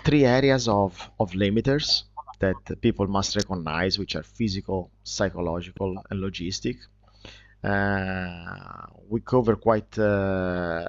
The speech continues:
extensively the physical and the, and the psychological, maybe in the next episodes we can, uh, talk a little bit more about logistics, but we already co-, talked about that,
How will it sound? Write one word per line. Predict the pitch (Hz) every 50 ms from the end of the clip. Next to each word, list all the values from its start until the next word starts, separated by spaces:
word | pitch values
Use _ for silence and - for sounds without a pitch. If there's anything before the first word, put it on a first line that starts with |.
| -
extensively | - - - - 120 120 117 110 - 110 92 95 92 92 87 92 95 - _ _
the | - 95
physical | - - - 120 104 101 104 - 95 95
and | 98 98 98 92
the, | 95 95 92 90 87 85 90
and | 95 95
the | 92 92
psychological, | - - 104 90 - 92 92 98 104 101 90 82 - 78 80 104 - - _ _ _ _ - - _ _ _ _ _ -
maybe | 107 123 127 127
in | 123 113
the | 110
next | 107 107 104 - - - -
episodes | 98 101 107 117 110 95 98 98 92 92 - - 92
we | 98 95
can, | - - 95 98 95 98
uh, | 95 92 87
talk | - - 101 - -
a |
little | 104 104 101 95
bit | 101 98
more | 98 98 98 95
about | 92 85 92 95 92
logistics, | 92 92 87 - 98 98 - - 101 90 -
but | - 95
we | 92 104 101
already | 101 104 104 101 101 95
co-, | - - -
talked | - 107 98 - -
about | 98 - 92 90 87
that, | - 98 92 90